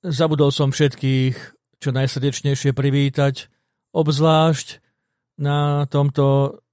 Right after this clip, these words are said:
záverečnom zhromaždení roka. Musím povedať, že moje srdce je vždy pohnuté, keď sem môžem prísť.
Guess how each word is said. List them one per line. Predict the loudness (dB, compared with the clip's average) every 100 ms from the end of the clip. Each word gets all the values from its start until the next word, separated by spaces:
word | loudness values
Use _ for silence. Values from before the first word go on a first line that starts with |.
| _ _ _ _ -12 -6 -4 0
záverečnom | 2 2 0 -2 -2 0 0 -2 -8 _ _ _ _ _ _ _
zhromaždení | -8 -2 -2 0 0 0 0 2 0
roka. | 0 0 -2 -4 _ _ _ _ _ -8
Musím | -2 0
povedať, | 2 2 4 2 2
že | 2
moje | 2 0
srdce | -2 -2 0
je | 0
vždy | 0 -2 0
pohnuté, | 2 2 2 2 2 2 0 -4 _ _ _ _ _ _ -4
keď | -2
sem | 0 0 2 2
môžem | 2 2 2 2 2 2 0
prísť. | 2 0 -2 -8 -18